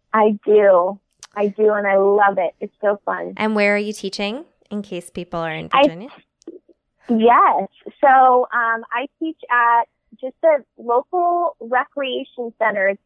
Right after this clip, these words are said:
Speaker 1: called Ida Lee Recreation Center in Leesburg, Virginia. Um, and I teach, uh, well, my schedule's gonna be changing shortly over the summer, but right now I'm teaching on Mondays and Fridays at one P M. Uh,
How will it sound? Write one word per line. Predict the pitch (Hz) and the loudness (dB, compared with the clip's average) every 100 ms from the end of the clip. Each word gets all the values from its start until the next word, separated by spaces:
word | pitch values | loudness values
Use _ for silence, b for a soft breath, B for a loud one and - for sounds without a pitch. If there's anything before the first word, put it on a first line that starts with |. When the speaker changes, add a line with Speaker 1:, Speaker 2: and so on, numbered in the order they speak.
| - | -2
Speaker 1:
called | 220 220 196 | -2 -2 -2
Ida | 202 226 226 | -2 -2 -6
Lee | 220 220 | -8 -6
Recreation | 208 202 220 196 208 - 240 247 | -6 -4 -8 -8 -8 -10 -12 -6
Center | 247 254 269 - | -6 -4 -4 -4
in | 208 | -4
Leesburg, | 202 220 233 240 240 - | -4 -6 -6 -2 -4 -4
Virginia. | 208 202 196 214 240 269 285 _ _ _ _ - | -6 -2 -2 0 0 0 -4 _ _ _ _ 0
Um, | 214 208 202 202 - | 2 2 -2 -4 -4
and | 202 | -2
I | 208 214 _ - | -2 -6 _ -12
teach, | 240 226 _ - _ _ - | -10 -10 _ -20 _ _ -6
uh, | 208 196 | -4 -2
well, | 196 214 | -2 0
my | 220 220 | -2 -2
schedule's | 262 247 240 226 | -4 -4 -4 -4
gonna | 214 | -6
be | 202 202 | -6 -10
changing | - 196 202 196 202 | -6 -4 -2 -4 -4
shortly | 190 180 196 | -2 0 2
over | 185 185 | 2 0
the | 185 196 | -2 -4
summer, | 208 196 190 | -2 -2 -2
but | 190 - | -2 0
right | 269 302 | 2 2
now | 269 240 | 0 -2
I'm | 240 | -2
teaching | 233 - 220 | -8 -4 -2
on | 202 | 0
Mondays | 202 208 208 208 | 0 -2 -2 -4
and | 202 | -4
Fridays | 185 185 190 185 180 | 0 2 2 0 -2
at | - | -2
one | 180 185 | -4 -10
P | - 185 | -6 -4
M. | 180 180 196 _ _ _ _ | -4 -6 -12 _ _ _ _
Uh, | 190 185 175 | 0 2 0